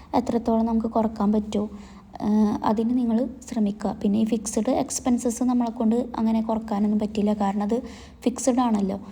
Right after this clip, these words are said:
ഉം, ഇപ്പോൾ റെന്റ്, ഇലക്ട്രിസിറ്റി, വാട്ടർ ബില്ല് അങ്ങനെയൊക്കെ.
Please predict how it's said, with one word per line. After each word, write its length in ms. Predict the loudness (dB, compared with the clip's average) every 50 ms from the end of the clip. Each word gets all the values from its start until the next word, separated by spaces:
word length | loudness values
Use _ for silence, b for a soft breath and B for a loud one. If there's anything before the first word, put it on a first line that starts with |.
| B B B B B -6 0
ഉം, 400 | 2 4 6 6 4 4 2 0
ഇപ്പോൾ 220 | 0 0 2 2
റെന്റ്, 340 | 2 2 2 2 2 2 2 0 0 -2 -4 -10 -10 -4 -2
ഇലക്ട്രിസിറ്റി, 760 | -2 -2 -2 -2 -4 -4 -2 -2 -4 -4 -2 -2 -2 -2 -2 -8 -16 -20 _ -20 -20 _ _ -20 -20 -10 -2 0
വാട്ടർ 340 | 2 2 2 4 4 4 4
ബില്ല് 300 | 4 4 4 4 2 2 0 -2
അങ്ങനെയൊക്കെ. 440 | 0 2 2 2 0 0 -2 -6